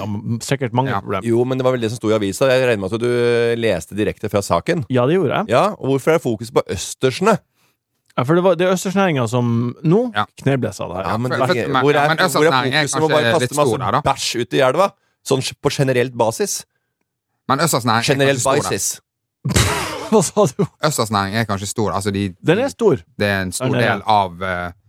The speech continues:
Speaker 1: Det er
Speaker 2: Fredrikstad.
Speaker 1: le-, det er livsgrunnlaget til enkelte.
Speaker 2: Er det Fredrikstad det er snakk om? Eller
Speaker 1: Sarpsborg.
Speaker 2: Sarpsborg, ja.
Speaker 1: Ja.
Speaker 2: Ja. Faen,
Speaker 1: Men
Speaker 2: Sarp-,
Speaker 1: det er jo for
Speaker 2: Moss
Speaker 1: eksempel
Speaker 2: har jo denne jævla fabrikken som driver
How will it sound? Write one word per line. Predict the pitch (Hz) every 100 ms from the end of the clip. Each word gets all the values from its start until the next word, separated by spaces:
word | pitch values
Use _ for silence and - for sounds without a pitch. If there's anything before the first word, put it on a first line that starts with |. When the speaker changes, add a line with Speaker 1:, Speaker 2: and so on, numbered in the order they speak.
| _ -
Speaker 1:
Det | 143 175
er | 175 185 175 160
Speaker 2:
Fredrikstad. | 160 156
Speaker 1:
le-, | 180 175 180 151 - 143
det |
er | 170
livsgrunnlaget | 190 - - 233 233 131 110
til | 123
enkelte. | 165 135 95 -
Speaker 2:
Er | 110
det | -
Fredrikstad | 165 151 110 98 92 117 -
det | 101
er | 98
snakk | 95
om? | 123 -
Eller | 175
Speaker 1:
Sarpsborg. | 113 110 95
Speaker 2:
Sarpsborg, | - - - -
ja. | 104 85 _ _
Speaker 1:
Ja. | 117 107 _ _
Speaker 2:
Ja. | - - _ -
Faen, | 156
Speaker 1:
Men | 180
Speaker 2:
Sarp-, | 208
Speaker 1:
det |
er | 208
jo | 196
for |
Speaker 2:
Moss | 208
Speaker 1:
eksempel | 180 185 165
Speaker 2:
har | 190
jo | 127
denne | 151 120
jævla | 104 139 143
fabrikken | 123 127 - - 80
som | 98
driver | 117